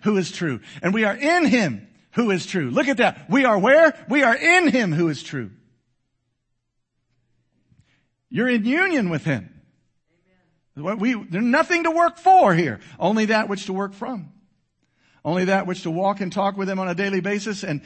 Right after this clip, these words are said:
and here's a novel idea. Just do what he asks you to do. <laughs> Remember his mom Mary at the wedding at Cana? Whatever he says do, do that.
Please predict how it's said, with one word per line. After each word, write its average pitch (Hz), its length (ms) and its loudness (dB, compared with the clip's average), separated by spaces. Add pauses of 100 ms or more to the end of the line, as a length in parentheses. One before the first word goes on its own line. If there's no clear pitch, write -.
(160)
and 127 160 -4
here's 185 240 -2
a 180 60 -6
novel 190 300 -4
idea. 190 380 -4
Just 135 260 -12
do 160 180 -6
what 165 100 -6
he 151 120 -4
asks 147 240 -10
you 147 80 -12
to 143 80 -8
do. 123 180 -8 (920)
<laughs> 135 100 -4 (260)
Remember 160 220 -4
his 151 140 -6
mom 165 300 -4
Mary 170 340 -4
at 165 120 -8
the 147 160 -8 (140)
wedding 175 280 -2
at 175 100 -10
Cana? 185 360 -2 (120)
Whatever 165 280 -4
he 170 100 -2
says 170 300 -6
do, 185 320 -4 (160)
do 143 180 -6
that. 127 260 -6